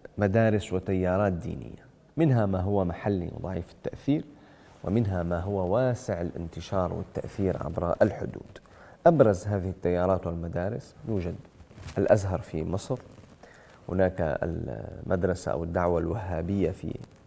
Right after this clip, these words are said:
المملكة العربية السعودية، هناك تيار السلفية الجهادية الذي يمثله تنظيم القاعدة وفروعه في العالم، والآن يعني أصبح لديه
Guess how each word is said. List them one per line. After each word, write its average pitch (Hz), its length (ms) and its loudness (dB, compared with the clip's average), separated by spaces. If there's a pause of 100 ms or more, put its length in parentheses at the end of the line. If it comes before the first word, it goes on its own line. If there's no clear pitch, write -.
(160)
المملكة 87 380 0
العربية 80 440 -6
السعودية، 104 640 -4 (880)
هناك 95 360 2
تيار 87 380 2 (1800)
السلفية 92 580 4
الجهادية 87 720 2
الذي 90 420 2
يمثله 85 680 0
تنظيم 90 400 0
القاعدة 87 600 0
وفروعه 90 560 -4
في - 120 -14
العالم، 107 400 -2 (240)
والآن 95 500 -2
يعني 82 260 -8
أصبح - 400 -6
لديه 82 600 -2